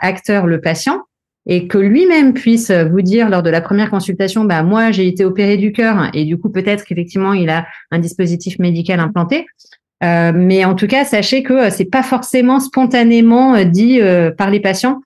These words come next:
Donc, euh, une petite discussion autour de ça, ça peut avoir du sens. Donc voilà, puis n'hésitez pas à nous recontacter si toutefois vous, vous rencontrez, euh, et à, et à renvoyer les patients éventuels que vous rencontrez, euh, concernés par les cardiopathies, vous pouvez les renvoyer vers nous.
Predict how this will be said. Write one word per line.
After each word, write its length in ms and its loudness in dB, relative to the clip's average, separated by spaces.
Donc, 160 -6
euh, 280 -2
une 160 -4
petite 300 -6
discussion 440 -4
autour 200 -4
de 60 -2
ça, 140 -6
ça 140 -8
peut 120 -8
avoir 140 -8
du 80 -14
sens. 400 -18
Donc 80 0
voilà, 160 0
puis 140 -2
n'hésitez 360 2
pas 140 0
à 180 -2
nous 80 2
recontacter 460 -2
si 120 -4
toutefois 300 -2
vous, 220 -2
vous 180 -4
rencontrez, 560 -2
euh, 160 0
et 100 -2
à, 240 -2
et 80 -2
à 120 -2
renvoyer 360 0
les 120 0
patients 320 -4
éventuels 360 -4
que 80 -8
vous 120 -4
rencontrez, 500 -6
euh, 60 -2
concernés 360 -6
par 140 -6
les 60 -4
cardiopathies, 520 -8
vous 80 -8
pouvez 180 -6
les 80 -2
renvoyer 340 -4
vers 180 -2
nous. 240 0